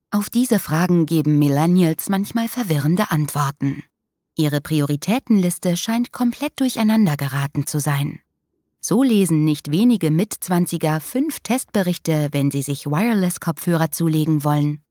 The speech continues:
Wenn es aber um Anlagen im Wert von Tausenden Euro geht, vertrauen sie ohne mit der Wimper zu zucken dem Berater der Eltern.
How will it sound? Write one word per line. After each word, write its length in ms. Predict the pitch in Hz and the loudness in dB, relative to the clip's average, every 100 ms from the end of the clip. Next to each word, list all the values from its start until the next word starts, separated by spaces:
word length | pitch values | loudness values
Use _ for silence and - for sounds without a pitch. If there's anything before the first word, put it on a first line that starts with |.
| _ | _
Wenn 180 | 165 151 | 0 2
es 160 | 143 | 0
aber 280 | - 143 143 | -2 -2 -2
um 140 | 151 147 | -2 0
Anlagen 580 | 185 269 220 190 170 | 2 4 2 2 0
im 180 | 139 151 | 2 0
Wert 240 | 143 143 - | 0 -2 -2
von 220 | 143 139 | -2 -2
Tausenden 600 | - 226 285 226 175 156 | -2 0 2 4 4 2
Euro 380 | 156 233 202 190 | 2 2 2 0
geht, 280 | 175 165 - _ _ | 0 -2 -4 _ _
vertrauen 540 | - 247 - 269 311 269 | -8 -8 -2 2 4 4
sie 200 | 233 220 | 2 0
ohne 340 | 269 320 294 | 2 4 4
mit 180 | 220 - | 2 2
der 140 | 151 | 0
Wimper 340 | 151 226 208 - | 2 2 2 -2
zu 140 | 170 | -6
zucken 480 | - 170 - 170 170 | -2 -4 0 0 0
dem 200 | 247 262 | 2 2
Berater 480 | 285 175 151 147 160 | 2 0 0 0 0
der 180 | 220 | 0
Eltern. 540 | - 185 - 147 139 | 0 -2 0 -4 -4